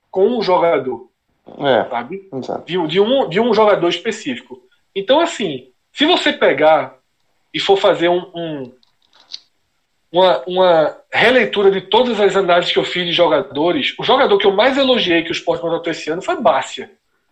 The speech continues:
Speaker 1: Quando o Sport contratou Bárcia,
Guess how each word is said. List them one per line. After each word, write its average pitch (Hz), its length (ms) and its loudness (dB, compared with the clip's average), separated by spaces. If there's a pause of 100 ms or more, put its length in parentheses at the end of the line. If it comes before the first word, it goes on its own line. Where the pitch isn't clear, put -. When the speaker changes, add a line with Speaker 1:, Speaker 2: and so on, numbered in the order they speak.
(1160)
Speaker 1:
Quando 233 160 0
o 233 40 2
Sport 294 340 0
contratou 247 400 -2
Bárcia, 139 560 0